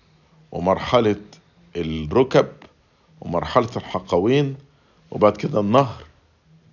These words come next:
اللي هو لا يعبر ده، دي مراحل النمو الروحي. تعالوا ناخدهم مرحلة مرحلة. الكعب،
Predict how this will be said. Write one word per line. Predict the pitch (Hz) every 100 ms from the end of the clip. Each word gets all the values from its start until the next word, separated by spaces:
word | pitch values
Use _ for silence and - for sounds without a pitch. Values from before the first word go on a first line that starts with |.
| _ -
اللي | 104
هو | 113 104
لا | 98 101
يعبر | 113 139 117 107
ده، | 95 165 170 - - - - _ _
دي | 101 143 147
مراحل | 127 110 131 - -
النمو | 101 101 104 107 92
الروحي. | 76 76 - - _ _ _ _ _ _ _ _ _ _ _ _ -
تعالوا | 113 151 131
ناخدهم | 110 147 110 101
مرحلة | 90 - 107 92
مرحلة. | 76 76 - - _ _ _ _ _ _ -
الكعب، | - 139 98